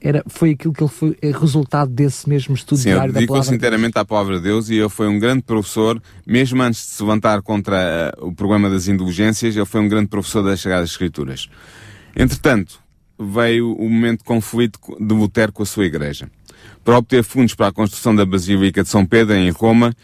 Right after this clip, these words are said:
Speaker 2: os emissários do Papa começaram a vender indulgências por toda a Europa.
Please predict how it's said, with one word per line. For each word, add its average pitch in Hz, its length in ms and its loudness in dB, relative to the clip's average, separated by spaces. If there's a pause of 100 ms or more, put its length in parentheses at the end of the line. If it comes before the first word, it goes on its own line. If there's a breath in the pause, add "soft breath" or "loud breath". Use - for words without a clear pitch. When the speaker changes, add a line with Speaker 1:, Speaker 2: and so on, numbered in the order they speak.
(360 soft breath)
Speaker 2:
os 98 160 -4
emissários 120 420 4
do 104 80 -2
Papa 117 340 0
começaram 117 420 0
a 110 40 4
vender 110 320 4
indulgências 104 680 2
por - 140 -16
toda 107 220 4
a 101 40 6
Europa. 73 420 0